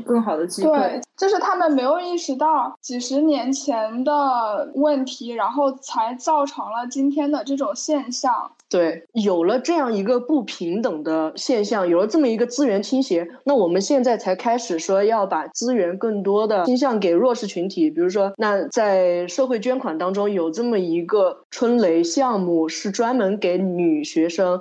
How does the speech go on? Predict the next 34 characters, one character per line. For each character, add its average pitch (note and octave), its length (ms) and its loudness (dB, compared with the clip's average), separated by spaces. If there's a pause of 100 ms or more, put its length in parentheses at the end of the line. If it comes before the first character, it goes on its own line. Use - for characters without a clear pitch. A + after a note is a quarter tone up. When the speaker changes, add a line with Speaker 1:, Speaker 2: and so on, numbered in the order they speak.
(160)
Speaker 3:
山 A#3+ 280 0
区 C4 100 0
里 G3+ 140 2
的 F#3 180 2
女 F3+ 260 4
童 E3+ 440 0
准 D#3+ 180 0
备 D#3+ 180 2
的， C#3+ 200 0
Speaker 2:
嗯。 C3+ 100 -2
Speaker 3:
而 G#3 180 0
不 G#3+ 80 2
是 A3 240 0 (120)
这 A#3+ 80 2
些 A3+ 140 2
男 F3+ 200 2
的 G#3 80 2
再 A3+ 160 2
来 F3+ 140 2
看 G#3+ 160 -2
到 G3 100 0
说 G#3 160 0
为 B3+ 140 2
什 G#3 120 -8
么 F#3 100 -2
有 E3 120 0
专 G#3+ 240 -2
门 F3+ 140 -2
给 F3+ 120 -4
女 F3 180 -8
童 D3+ 200 -18
准 D#3 180 -8
备 D#3+ 140 0
的 D3+ 160 -4